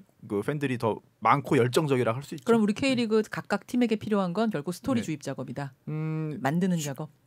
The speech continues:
Speaker 1: 이게 뭐, 대놓고 주입을 한다고 해서 만들어지는 건 아닌 것 같고,
Speaker 2: 예, 예.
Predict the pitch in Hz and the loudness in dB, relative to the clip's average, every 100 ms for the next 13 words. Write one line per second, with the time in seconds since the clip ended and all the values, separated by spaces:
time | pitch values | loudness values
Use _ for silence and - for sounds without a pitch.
0 | _ - 180 220 208 180 185 160 151 233 | _ -12 2 6 6 6 2 4 6 6
1 | - 214 196 208 208 190 185 170 170 - | 8 4 6 10 10 12 8 8 4 4
2 | 139 135 160 151 185 127 117 107 95 160 | 2 4 4 2 2 4 4 0 0 2
3 | - 147 - 151 143 | 2 2 -2 -8 -8